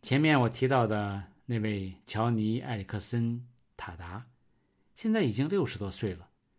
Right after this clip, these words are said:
他一直在轮椅上忠心地服侍基督。不久前，在一个电视节目中，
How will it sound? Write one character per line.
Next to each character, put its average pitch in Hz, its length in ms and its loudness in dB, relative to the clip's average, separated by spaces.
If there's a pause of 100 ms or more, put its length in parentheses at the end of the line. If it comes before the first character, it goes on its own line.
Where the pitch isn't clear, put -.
(600)
他 117 100 -2
一 123 160 4
直 117 300 2
在 113 240 0
轮 107 260 2
椅 123 140 0
上 101 340 -6 (140)
忠 120 260 0
心 117 320 -4
地 95 280 -10
服 - 240 -16
侍 98 180 -8
基 92 180 -12
督。 98 240 -10 (1600)
不 170 80 -2
久 139 100 6
前， 131 400 6
在 135 200 2
一 113 200 2
个 107 220 0
电 107 180 0
视 - 140 -8
节 95 160 -10
目 98 100 -4
中， 104 300 -4